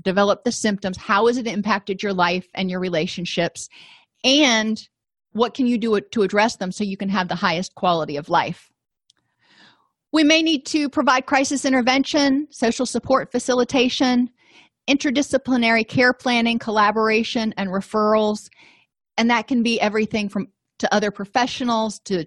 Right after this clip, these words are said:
church-based support groups, to community-based support groups, um, even internet information and support groups or internet-based activities.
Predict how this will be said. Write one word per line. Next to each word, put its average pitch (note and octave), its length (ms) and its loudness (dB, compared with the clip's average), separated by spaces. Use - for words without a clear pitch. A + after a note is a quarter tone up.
church-based - 1400 -4
support - 400 -4
groups, G#3 340 -2
to F#3+ 80 -8
community-based G3+ 840 -2
support - 380 -4
groups, G3 400 0
um, - 300 -10
even A#3 280 2
internet A3 560 -2
information F#3+ 800 -2
and E3+ 200 -4
support - 440 -4
groups - 260 -8
or F3+ 100 -4
internet-based F3+ 680 -4
activities. D#3 720 -6